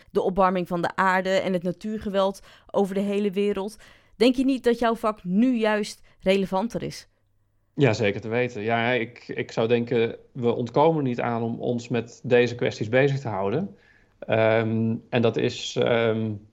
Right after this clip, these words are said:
Speaker 2: niet alleen met die hele grote vraagstukken zoals, eh, klimaatverandering, maar ook, eh, in het klein wat er om ons heen gebeurt. Hè, je, ik, ik denk dat je als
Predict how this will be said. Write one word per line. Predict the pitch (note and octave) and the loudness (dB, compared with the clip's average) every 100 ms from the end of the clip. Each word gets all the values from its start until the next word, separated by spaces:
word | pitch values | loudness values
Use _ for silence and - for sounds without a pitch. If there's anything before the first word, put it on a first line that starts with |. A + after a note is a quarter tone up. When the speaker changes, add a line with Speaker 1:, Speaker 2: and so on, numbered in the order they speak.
| _ _ _ | _ _ _
Speaker 2:
niet | C#3+ C#3+ | 0 4
alleen | C3 B2+ | 4 4
met | B2+ | 2
die | B2+ | 2
hele | D3+ E3 D3+ | 4 2 2
grote | D#3+ D3 C#3+ | 0 0 -2
vraagstukken | C#3 D3 C#3+ - C#3 C#3 | -4 -4 -4 -4 -4 -2
zoals, | C3+ C3 - C#3 | 0 0 0 -2
eh, | C3 | -2
klimaatverandering, | D3 C#3+ E3+ - B2 A#2 C3 E3 | 0 0 -2 0 0 2 0 0
maar | D#3+ | 2
ook, | E3+ E3+ E3 | 0 -2 -2
eh, | D3 D3 | 0 0
in | D3+ | -2
het | D3 | 0
klein | D#3+ E3 D#3+ | 0 0 0
wat | C#3+ | -2
er | C#3+ | 0
om | C3+ | 0
ons | C3+ C#3 | 0 0
heen | D#3 F3+ | 0 0
gebeurt. | D3+ B2+ G#2 - - | 0 0 0 -4 -2
Hè, | D3+ | 2
je, | D#3+ C#3+ C#3 D3 | 2 2 0 0
ik, | C3 C3 | -4 -4
ik | C3 C3 | 0 2
denk | C3+ | 2
dat | C3+ C3+ | 2 2
je | C#3 C#3 | 2 4
als | C3 B2+ - | 2 0 -6